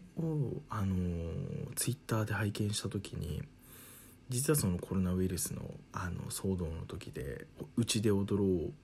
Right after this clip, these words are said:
うを星野源さんがあの、インスタで出したばっかりの時だったんですよ。で、これでみんなで、あのー、少しでも自粛をね、楽しんでいただければとって。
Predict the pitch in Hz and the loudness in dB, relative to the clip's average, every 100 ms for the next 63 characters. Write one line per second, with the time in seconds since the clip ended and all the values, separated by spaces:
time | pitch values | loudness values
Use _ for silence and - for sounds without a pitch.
0 | - - - - 156 131 113 101 87 82 | -20 -20 -6 4 4 4 0 -2 0 -2
1 | 85 - - - - 90 90 - 80 82 | -4 -6 -6 -6 -2 0 0 -2 -2 -2
2 | 73 - - 98 - 90 - 87 82 - | -4 -6 -6 -4 -2 -2 -2 -2 -2 -8
3 | - - - - - - - - - - | -10 -10 -8 -8 -8 -8 -14 -20 -18 -8
4 | 90 - 92 92 98 98 92 90 - - | -4 0 2 4 6 6 2 0 -4 -10
5 | - - - - 76 80 76 - - - | -14 -12 -12 -10 -6 -4 -4 -6 -6 -8
6 | - - - - - - 78 - - - | -8 -8 -4 0 0 0 -2 -4 -6 -10
7 | - - 92 - - 78 104 135 107 92 | -10 -4 -2 -2 -4 -2 0 0 2 2
8 | - 90 82 76 92 87 90 80 - - | 4 2 2 0 0 0 0 -2 -6 -12
9 | - - | -14 -18